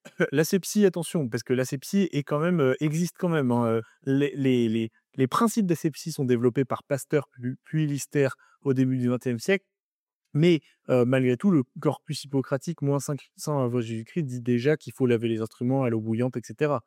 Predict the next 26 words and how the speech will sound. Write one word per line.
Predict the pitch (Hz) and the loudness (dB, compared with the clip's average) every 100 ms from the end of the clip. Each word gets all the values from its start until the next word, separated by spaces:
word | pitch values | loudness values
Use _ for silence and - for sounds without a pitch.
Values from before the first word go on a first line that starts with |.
| _ _ _ 143 | _ _ _ 0
Donc, | 143 151 | 4 6
euh, | 135 | 4
c'est | - 160 135 - _ | 4 4 4 2 _
les | 147 143 | 2 2
principes | 165 156 196 147 | 2 -2 -2 0
d'asepsie, | 147 165 147 - 170 156 _ _ - | 0 0 -4 -4 -4 -4 _ _ -2
euh, | 120 120 120 | 0 2 0
dans | 123 123 | 0 0
la | 117 113 110 | 0 -2 -6
physiologie | - 165 160 165 160 156 170 | -4 0 4 4 2 0 -2
du | 135 127 | -4 -8
truc | - 156 - _ _ _ | -4 -4 -4 _ _ _
ne | 123 | -4
sont | 110 | -4
pas | 113 123 | -4 -4
compris. | - 131 - 196 - _ _ | -2 -2 0 -2 -4 _ _
Mais, | 139 151 165 | -2 2 4
euh, | 135 120 | 2 0
quand | 143 | -2
on | 143 135 | -2 -2
dit | 151 160 - | -2 -4 -2
à | 143 | -2
l'époque | 143 - 156 | 0 0 -2
qu'ils | - 127 | 0 -2
n'avaient, | 123 123 131 113 _ _ - | 0 2 0 -2 _ _ -2
euh, | 123 | -2